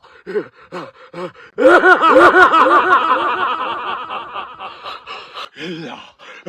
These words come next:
ಇಲ್ಲ, ಹೇ! ಆಯ್ತು,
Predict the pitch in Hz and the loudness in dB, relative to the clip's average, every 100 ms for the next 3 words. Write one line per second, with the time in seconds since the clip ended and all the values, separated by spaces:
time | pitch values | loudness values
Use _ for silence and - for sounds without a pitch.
0 | 208 294 330 311 - - 330 339 349 349 | 4 6 8 6 4 4 6 8 8 6
1 | 320 302 277 - - _ _ _ _ _ | 6 2 0 -4 -20 _ _ _ _ _
2 | _ _ _ _ _ _ _ _ - - | _ _ _ _ _ _ _ _ -18 -16
3 | - 208 339 415 359 - | 0 4 6 6 4 0